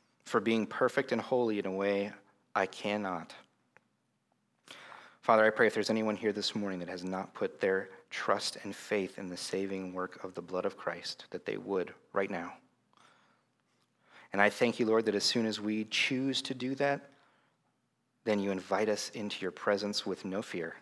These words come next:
And you invite us into your presence not as enemies, but as children. Father, I pray that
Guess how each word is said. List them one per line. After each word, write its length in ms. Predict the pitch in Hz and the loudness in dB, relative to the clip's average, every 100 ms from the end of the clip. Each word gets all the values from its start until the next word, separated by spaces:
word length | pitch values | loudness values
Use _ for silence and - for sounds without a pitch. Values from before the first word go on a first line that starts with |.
| _ _ _ _ _ _ _ _ _ _ _ _ - | _ _ _ _ _ _ _ _ _ _ _ _ -12
And 120 | 117 | -6
you 100 | 95 | -4
invite 300 | 90 95 101 | 0 4 4
us 140 | 104 110 | 4 2
into 100 | 101 | 0
your 80 | |
presence 480 | 95 - 98 98 - | 0 0 0 -2 -4
not 200 | 92 92 | -2 -2
as 120 | 90 - | -2 -2
enemies, 460 | 107 104 95 98 - _ _ - | 0 0 -2 -4 -8 _ _ 0
but 140 | 92 | 2
as 160 | 85 - | 2 0
children. 480 | - - 95 95 - _ _ _ _ _ _ _ _ _ _ _ _ _ _ _ _ - - - - - - - | -4 -6 -8 -12 -16 _ _ _ _ _ _ _ _ _ _ _ _ _ _ _ _ -20 -18 -16 -16 -18 -20 -6
Father, 480 | - 110 107 110 - - - | 6 8 8 6 0 -12 -12
I 140 | - 113 | -4 -4
pray 300 | - 107 107 | 4 4 4
that 380 | 104 98 101 | 4 2 0